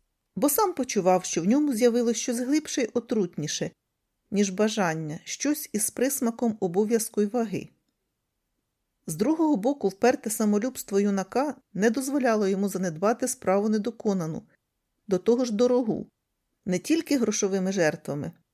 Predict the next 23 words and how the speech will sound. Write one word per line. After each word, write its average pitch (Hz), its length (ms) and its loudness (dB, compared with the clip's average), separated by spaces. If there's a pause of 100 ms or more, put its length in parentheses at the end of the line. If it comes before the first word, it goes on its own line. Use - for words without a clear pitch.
(400)
самими 190 460 2
себе 185 300 0
теж 196 280 -2
цінними, 180 640 -4 (320)
але 196 220 2
й 269 40 0
душевними 254 640 2
втратами, 208 760 -4 (220)
внутрішнім 240 680 -2
спустошенням, 156 920 -4 (580)
що - 220 0
його 196 220 4
самого 233 440 0
вжахнуло 214 560 2
б, 208 100 -12 (540)
коли 208 240 2
б 220 80 -2
він 190 140 0
почував 180 540 0
у 196 40 -2
собі 170 240 -6
менше 170 380 -2
сили 247 440 0